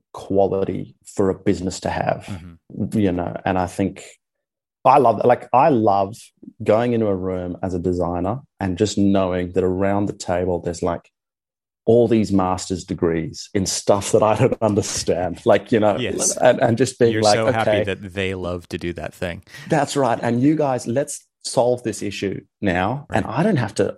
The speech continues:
Speaker 1: give the structural solution. You give the structural solution.
Speaker 2: Right.
Speaker 1: Uh,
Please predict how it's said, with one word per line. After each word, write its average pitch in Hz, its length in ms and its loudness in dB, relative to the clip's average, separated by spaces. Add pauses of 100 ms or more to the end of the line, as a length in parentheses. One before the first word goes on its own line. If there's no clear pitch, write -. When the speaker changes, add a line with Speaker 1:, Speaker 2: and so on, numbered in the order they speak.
(120)
Speaker 1:
give 107 180 0
the 101 80 -6
structural - 420 -4
solution. - 500 0
You 294 160 6
give 214 180 0
the 139 100 -2
structural 127 400 2
solution. 117 580 0 (100)
Speaker 2:
Right. 127 80 4
Speaker 1:
Uh, 120 180 2